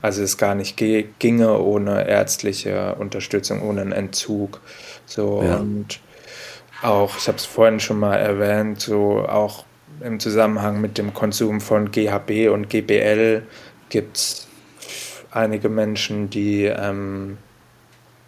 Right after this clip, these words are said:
Speaker 1: so doll konsumieren, auch dass sie halt n-, alle zwei Stunden eigentlich so G H B konsumieren müssen oder G B L, um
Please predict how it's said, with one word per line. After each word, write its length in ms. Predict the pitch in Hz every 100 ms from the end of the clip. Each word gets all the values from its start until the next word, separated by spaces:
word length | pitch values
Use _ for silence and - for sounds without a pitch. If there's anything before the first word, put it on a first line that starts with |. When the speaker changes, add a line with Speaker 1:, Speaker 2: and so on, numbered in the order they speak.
| _ - - - -
Speaker 1:
so 260 | - 110
doll 240 | 107 107 110
konsumieren, 640 | - 110 104 104 104 107
auch 180 | 101 101
dass 240 | 104 95
sie 240 | - 101 98
halt 440 | 98 98 98 - - - - - - _ _ _ -
n-, 260 | 107 104 104
alle 260 | 110 113 113
zwei 280 | - 110 107
Stunden 480 | - 120 110 104
eigentlich 640 | 101 104 101 - 101 95 -
so 320 | - 95 95
G 180 | - 98
H 80 | 95
B 240 | 98 104
konsumieren 640 | 104 110 104 101 104 104 101
müssen 300 | 101 - 98
oder 220 | 95 92
G 160 | - 98
B 120 | 95
L, 400 | 104 104 110 107
um 360 | - 101 98